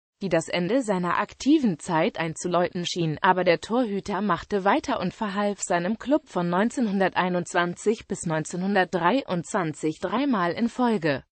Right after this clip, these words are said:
zum Gewinn der Coupe de France. Mit dreiunddreißig Jahren beendete er seine aktive Laufbahn aufgrund der Spätfolgen einer Verletzung, die er sich beim Spiel gegen Uruguay während der Olympiade neunzehnhundertvierundzwanzig zugezogen hatte.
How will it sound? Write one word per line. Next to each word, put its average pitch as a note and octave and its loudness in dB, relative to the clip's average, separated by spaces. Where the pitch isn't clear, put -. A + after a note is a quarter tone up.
zum F#3+ 0
Gewinn F#3+ 4
der F#3+ 2
Coupe F3+ -4
de E3+ -2
France. C#3+ -6
Mit G3+ 4
dreiunddreißig G3+ 0
Jahren F3 4
beendete G3 0
er - 2
seine G#3+ 4
aktive G#3+ -2
Laufbahn D#3+ 2
aufgrund B3 -2
der F#3 0
Spätfolgen A3 0
einer F3+ -2
Verletzung, E3 -6
die G#3+ 4
er F3+ 6
sich F#3+ -6
beim A#3 2
Spiel G3+ 2
gegen A3 0
Uruguay F#3 0
während G3 6
der F#3 0
Olympiade F#3 0
neunzehnhundertvierundzwanzig F#3+ -2
zugezogen D#3+ -4
hatte. D3 -4